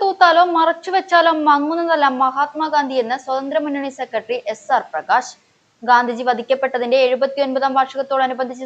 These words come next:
സംഘടിപ്പിക്കുന്ന ഗാന്ധി സ്മൃതി സംഗമത്തെക്കുറിച്ച് ഒറ്റപ്പാലം പ്രസ് ക്ലബ്ബിൽ ചേർന്ന വാർത്താ സമ്മേളനത്തിൽ സംസാരിക്കുകയായിരുന്നു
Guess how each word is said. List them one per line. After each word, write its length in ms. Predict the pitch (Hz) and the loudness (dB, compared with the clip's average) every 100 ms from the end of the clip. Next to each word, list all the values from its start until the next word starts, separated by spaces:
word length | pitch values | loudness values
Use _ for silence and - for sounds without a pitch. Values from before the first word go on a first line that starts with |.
| 262 | -10
സംഘടിപ്പിക്കുന്ന 540 | 254 240 247 220 180 196 - _ _ - 311 | -6 -8 -8 -8 -4 -4 -6 _ _ -2 2
ഗാന്ധി 340 | 330 330 370 370 | 2 2 -2 -4
സ്മൃതി 260 | 339 339 330 | -4 -4 -4
സംഗമത്തെക്കുറിച്ച് 760 | 311 294 294 294 285 269 233 277 | -4 -4 -4 -4 -2 -2 -4 -6
ഒറ്റപ്പാലം 360 | 254 247 254 247 | -4 0 0 0
പ്രസ് 180 | 254 - | -8 -8
ക്ലബ്ബിൽ 240 | 277 262 269 | -8 -8 -6
ചേർന്ന 200 | 262 247 254 | -6 -4 -2
വാർത്താ 280 | 240 254 277 269 | -2 -2 -6 -4
സമ്മേളനത്തിൽ 420 | 240 226 220 226 233 | -6 -6 -8 -12 -12
സംസാരിക്കുകയായിരുന്നു 800 | 220 254 240 226 208 170 190 | -8 -6 -6 -4 -4 -4 -6